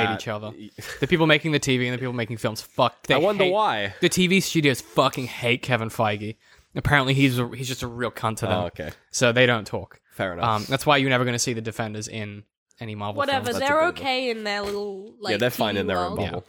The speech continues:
Speaker 2: It's like,
Speaker 1: Yeah.
Speaker 2: it's good 'cause you got Daredevil season one in the, in the mix,
Speaker 1: Yeah.
Speaker 2: which is nice.
Speaker 3: And
Speaker 2: Um,
Speaker 3: they're good dealing with, like, their, their nice little, like, problems in their little
Speaker 2: Mm,
Speaker 3: cities.
Speaker 2: it's good.
Speaker 1: Alcoholism.
Speaker 3: Yeah.
Speaker 2: Also, the Punisher is hot. That is a
Speaker 1: Yeah.
Speaker 2: great T V show that if you haven't watched it, you fucking gotta get on it.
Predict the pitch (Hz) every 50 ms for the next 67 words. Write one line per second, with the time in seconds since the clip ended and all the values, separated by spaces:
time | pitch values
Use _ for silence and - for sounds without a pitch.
0 | - - 131 127 - 156 135 123 - 135 123 - - 127 104 - - 123 120 123
1 | 113 120 110 - - 123 113 113 110 110 - 120 110 110 107 104 104 101 101 98
2 | 101 101 - - 117 107 104 104 104 101 95 80 - - - - _ - 110 -
3 | 113 107 107 98 101 - - - - 147 143 285 294 277 277 311 294 262 - 311
4 | 285 233 277 269 269 269 262 240 233 247 247 233 - - 226 220 220 - - 226
5 | 220 220 208 208 214 220 214 214 214 202 208 202 - - - 214 208 208 208 196
6 | 190 196 190 165 - - - _ - 202 196 208 202 202 214 220 208 208 208 208
7 | 208 220 247 247 - - - - 208 185 196 196 - - - - - 143 156 135
8 | 101 95 107 95 92 92 90 101 95 95 98 95 - 127 - 139 120 - - -
9 | 147 139 143 - - 107 107 - - - - - 120 104 87 104 - - 127 123
10 | 110 - - 107 117 117 110 110 110 - 117 107 110 110 - 117 107 107 - -
11 | _ - - - 120 117 113 110 113 104 101 104 - - - 107 104 - - 95
12 | - 98 87 - - - - - - - - 92 85